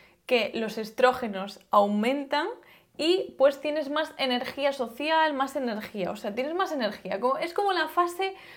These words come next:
más feliz. Sales de la menstruación y es como, ¡yay! Todos son flores y no sé qué. Y luego viene la fase ovulatoria, que es cuando ya empieza un poquitín a moverse todo de nuevo,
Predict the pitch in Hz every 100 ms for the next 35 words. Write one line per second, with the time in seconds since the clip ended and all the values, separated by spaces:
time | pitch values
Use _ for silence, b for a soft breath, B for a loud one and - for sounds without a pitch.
0 | B 269 320 - 277 214 180 175 - B
1 | B B - 247 240 247 233 240 247 262
2 | - 339 349 440 494 466 349 - 285 269
3 | 254 240 233 311 392 679 659 554 427 320
4 | - 320 320 330 311 269 - 240 285 370
5 | 311 277 269 277 269 269 - 285 - -
6 | 339 - - _ _ B B B B B
7 | B B _ 294 285 320 285 269 262 269
8 | 196 196 - 254 262 254 226 - 226 214
9 | 226 214 208 254 294 302 320 285 - 233
10 | 214 220 220 214 214 208 220 208 196 196
11 | 208 180 208 208 214 214 208 202 214 208
12 | 208 202 214 214 220 226 262 311 381